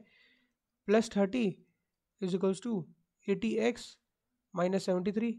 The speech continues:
इधर ले आओ तो क्या बन जाएगा, अच्छा टेन नहीं होगा, सॉरी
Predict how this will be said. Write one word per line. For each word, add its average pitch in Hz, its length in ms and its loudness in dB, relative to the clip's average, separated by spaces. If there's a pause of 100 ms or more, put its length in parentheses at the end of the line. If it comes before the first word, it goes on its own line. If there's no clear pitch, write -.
(600)
इधर 196 160 2
ले 214 120 4
आओ 214 100 6
तो 214 100 -6
क्या 220 140 2
बन 208 140 2
जाएगा, 180 260 2
अच्छा 190 260 -2
टेन 202 220 0
नहीं 196 140 2
होगा, 165 140 2
सॉरी 165 300 -4